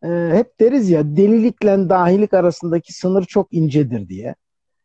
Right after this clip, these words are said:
Ya da delilikle cesaret arasında da çok ince bir nüans vardır diye.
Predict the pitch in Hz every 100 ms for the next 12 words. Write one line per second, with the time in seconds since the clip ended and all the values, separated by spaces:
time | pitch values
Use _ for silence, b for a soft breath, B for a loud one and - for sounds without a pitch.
0 | _ 175 190 202 165 _ _ 147 139 180
1 | 208 254 - 220 190 165 170 - 175 220
2 | 226 175 170 - 175 175 185 139 - -
3 | 202 - _ _ _ _ 180 180 202 190
4 | 175 160 165 170 170 - - 110 101 90
5 | 95 _ 110 196